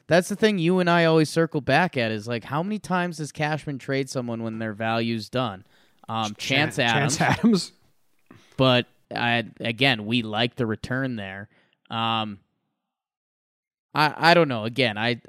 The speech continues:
Speaker 1: I'll, I'll end up doing some J-Happ, Magna Carta. What words do I say sometimes? But, I mean, take away the juice ball. Give me September Happ.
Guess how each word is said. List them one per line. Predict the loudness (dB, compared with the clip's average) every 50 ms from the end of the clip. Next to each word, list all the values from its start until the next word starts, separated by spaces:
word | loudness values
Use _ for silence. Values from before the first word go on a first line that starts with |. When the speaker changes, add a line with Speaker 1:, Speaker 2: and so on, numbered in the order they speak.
| -4
Speaker 1:
I'll, | 0 2 2 4 2 2 0 -4 _ 2
I'll | 4 6 6 6 6
end | 6 6 6
up | 4 4 4
doing | 4 4 4 4 2 -2
some | -4 -2 -2 0 0 0 -2 -4 -6 -8 -8
J-Happ, | -2 0 2 4 4 4 2 2 2 4 4 2 0 -2 _ -14
Magna | -8 -4 -2 0 0 -2 -2 -6 -8
Carta. | -6 -4 -2 0 0 0 0 0 -2 -2 -4 -6 _ _ _ _ _ _ _ _ 0
What | 2 2 2 2
words | 2 2 4 4 4 2 0 -4
do | -6 -6 -4
I | -4 -6
say | -8 -8 -10 -10 -10
sometimes? | -10 -12 -12 -10 -10 -12 -12 -12 -12 -16 -12
But, | -4 -2 0 0 0 0 -2
I | -2 0
mean, | 0 0 0 0
take | 2 4 4 4 4
away | 4 4 6 6 6
the | 6 2 0
juice | 0 2 2 2 2 0
ball. | 0 2 4 6 6 6 6 6 6 4 2 2
Give | 0 0 0 2
me | 2 2 0
September | 0 -2 -6 -6 -2 -2 -2 0 0 -2 -2
Happ. | 0 2 2 4 4 4 2 0 -4 -10